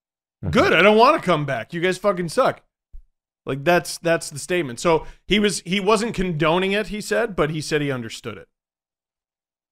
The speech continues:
Speaker 2: Like, basically, he understood where it came from.
Speaker 1: Right.
Speaker 2: Understood
Speaker 1: Yeah.
Speaker 2: the
Speaker 1: And it's
Speaker 2: message.
Speaker 1: just, just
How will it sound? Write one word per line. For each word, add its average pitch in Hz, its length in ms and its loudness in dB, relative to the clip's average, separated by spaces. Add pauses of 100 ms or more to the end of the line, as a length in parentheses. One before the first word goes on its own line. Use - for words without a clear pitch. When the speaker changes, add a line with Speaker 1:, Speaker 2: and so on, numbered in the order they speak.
(120)
Speaker 2:
Like, 131 180 -8
basically, 139 520 -4
he 139 320 -6
understood 139 580 -4
where 123 120 -4
it - 140 -12
came 107 300 -12
from. - 220 -4
Speaker 1:
Right. 120 280 8 (340)
Speaker 2:
Understood 139 400 4
Speaker 1:
Yeah. - 20 -14
Speaker 2:
the 120 200 -4
Speaker 1:
And 330 100 6
it's 277 120 0
Speaker 2:
message. - 40 -14
Speaker 1:
just, - 220 2 (560)
just - 280 0